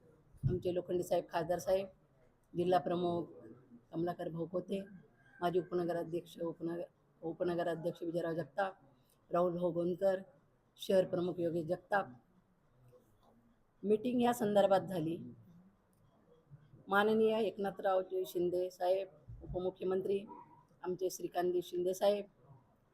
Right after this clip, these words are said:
कालच दोन दिवसापूर्वी मीटिंग झाली. त्या मीटिंगमध्ये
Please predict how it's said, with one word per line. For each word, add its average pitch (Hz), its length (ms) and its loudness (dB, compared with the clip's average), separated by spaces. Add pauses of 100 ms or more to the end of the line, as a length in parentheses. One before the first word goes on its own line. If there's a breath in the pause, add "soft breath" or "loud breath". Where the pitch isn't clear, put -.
(240)
कालच 190 260 4
दोन 185 200 2
दिवसापूर्वी 170 640 2
मीटिंग 175 340 2
झाली. 202 280 2
त्या 185 220 0
मीटिंगमध्ये 185 640 0